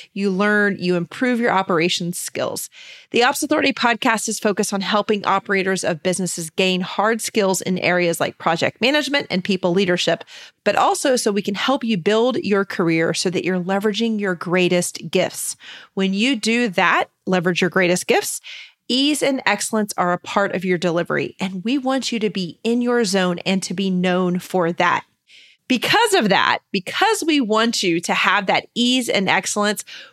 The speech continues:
we have an upcoming two-day training that's gonna help you get clear in exactly how to build your operations career, a career leveraging those skills that just come so natural to you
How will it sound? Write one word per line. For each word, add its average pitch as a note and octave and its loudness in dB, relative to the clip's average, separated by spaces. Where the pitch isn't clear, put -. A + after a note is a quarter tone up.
we B3+ 2
have B3+ 2
an G#3+ 0
upcoming G3+ 0
two-day A#3+ 0
training F#3 0
that's - -2
gonna G3+ 0
help A#3+ 0
you B3 -2
get G3+ -2
clear F3+ 0
in A3 2
exactly G#3+ 0
how G3 2
to G#3+ -2
build F3+ 0
your F3+ 0
operations F3+ -2
career, - -4
a - -2
career A#3 0
leveraging G3+ 0
those - -2
skills G#3+ 0
that - -2
just - -4
come D#3+ -4
so A3+ 0
natural A3 0
to - -4
you G3+ 2